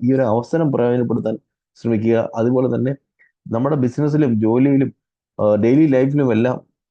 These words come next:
ആർട്ടിഫിഷ്യൽ ഇന്റലിജൻസിന്റെ, ആ, ആ ഒരു അഡ്വാൻറ്റേജ് പ്രയോജനപ്പെടുത്താൻ വേണ്ടി ശ്രമിക്കുക. അപ്പൊ അതുമായിട്ട് ബന്ധപ്പെട്ട സൗജന്യ ക്ലാസ്സുകൾ,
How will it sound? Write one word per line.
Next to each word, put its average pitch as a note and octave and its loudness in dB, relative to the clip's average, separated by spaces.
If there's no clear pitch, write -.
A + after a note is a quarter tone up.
ആർട്ടിഫിഷ്യൽ C#3 -2
ഇന്റലിജൻസിന്റെ, A#2 -2
ആ, - -2
ആ A2+ -2
ഒരു A#2+ 0
അഡ്വാൻറ്റേജ് D3 2
പ്രയോജനപ്പെടുത്താൻ A#2 -2
വേണ്ടി G#2 -4
ശ്രമിക്കുക. G#2+ -6
അപ്പൊ - -8
അതുമായിട്ട് F3 0
ബന്ധപ്പെട്ട D3+ -2
സൗജന്യ C#3 0
ക്ലാസ്സുകൾ, A2+ -2